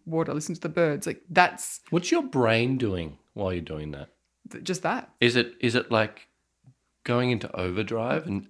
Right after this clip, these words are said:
Speaker 2: uh, uh, or is it just, do you know, you know
Speaker 1: Yeah,
Speaker 2: what?
Speaker 1: I know
Speaker 2: I'm
Speaker 1: what you
Speaker 2: trying to,
Speaker 1: mean.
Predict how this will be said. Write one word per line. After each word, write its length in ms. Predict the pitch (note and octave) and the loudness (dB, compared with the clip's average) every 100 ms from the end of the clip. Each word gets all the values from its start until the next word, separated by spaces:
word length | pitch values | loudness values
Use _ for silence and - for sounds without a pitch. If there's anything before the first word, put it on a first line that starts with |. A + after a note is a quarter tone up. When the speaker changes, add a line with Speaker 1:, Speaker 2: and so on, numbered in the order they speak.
| _ | _
Speaker 2:
uh, 140 | - - - | -14 -14 -16
uh, 60 | - - - | -20 -16 -8
or 200 | G2+ F#2 | -2 -2
is 100 | F2+ | -2
it 140 | G2 | -4
just, 600 | - E2+ - - - - _ _ - | -2 -2 -2 -8 -12 -20 _ _ 0
do 60 | D3+ | 4
you 40 | F3 | 6
know, 220 | A3+ - | 4 2
you 100 | - | 4
know 60 | B3+ | 8
Speaker 1:
Yeah, 60 | A#3 | 8
Speaker 2:
what? 80 | |
Speaker 1:
I 40 | A3 | 6
know 40 | |
Speaker 2:
I'm 60 | A3 | 2
Speaker 1:
what 60 | G#3+ | 4
you 60 | |
Speaker 2:
trying 180 | D3 C#3 | 2 2
to, 60 | B2+ | 0
Speaker 1:
mean. 200 | D#3+ | -6